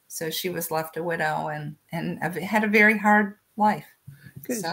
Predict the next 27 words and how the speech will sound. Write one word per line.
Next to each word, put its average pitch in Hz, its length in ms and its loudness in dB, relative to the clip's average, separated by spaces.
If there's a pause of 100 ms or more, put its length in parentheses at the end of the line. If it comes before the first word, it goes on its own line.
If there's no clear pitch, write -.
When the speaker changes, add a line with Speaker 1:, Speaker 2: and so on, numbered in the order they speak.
(120)
Speaker 2:
can 285 160 -2
I, 320 220 4
can 247 160 0
I 285 80 4
ask - 160 0
you 254 80 4
a 180 40 0
question? 185 500 2
It, 170 220 -4 (1500)
it 160 180 -12
seems 262 320 0
like 220 180 0
you 185 100 2
have 160 300 2 (840)
some - 280 0
Christianity 131 840 -2
in 123 280 -4
you. 117 300 -4
It 120 160 -10
seems 135 320 -6
like 120 180 -8
you 120 100 -2
have 113 280 -2
some 110 400 0 (380)
Judaism 131 800 2
in 120 200 0
you. 117 500 0